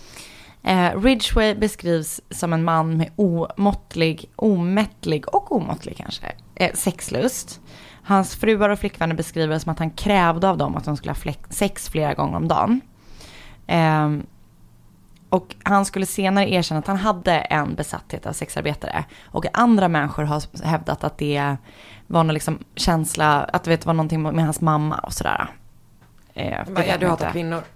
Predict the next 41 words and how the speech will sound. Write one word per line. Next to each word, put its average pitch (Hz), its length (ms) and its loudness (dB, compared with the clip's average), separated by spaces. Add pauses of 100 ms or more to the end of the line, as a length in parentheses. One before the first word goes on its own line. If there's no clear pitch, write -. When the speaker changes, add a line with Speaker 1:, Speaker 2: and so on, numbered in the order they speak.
Speaker 1:
Mm. 185 200 4 (920)
Eh, 175 340 4
han 196 120 2
hade 190 120 4
en 170 80 0
hatkärlek 208 760 2
till 185 120 -4
den 165 120 -2
här 156 240 -2
besattheten, 165 800 -4 (120)
eh, 156 340 0 (340)
för 170 80 -2
att 160 60 -2
han 160 120 -2
slets 160 320 -4
då 151 100 0
mellan 147 260 0
sin 151 140 -4
starka 160 320 -2
sexlust - 680 0
och - 160 -4
sin - 140 -6
starka - 300 -8
tro. - 260 -10 (160)
Så - 120 -2
han 165 80 0
kunde 196 260 0
inte 190 120 -2
låta 147 200 -4
bli, 151 280 -2
men 160 120 2
han 147 100 2
tyckte - 240 -6
inte 143 140 -2
om 151 100 -2
att - 120 -8
han 147 100 -4
gjorde - 200 -8
det. - 160 -8 (400)
Typ - 100 -14
så. - 100 -8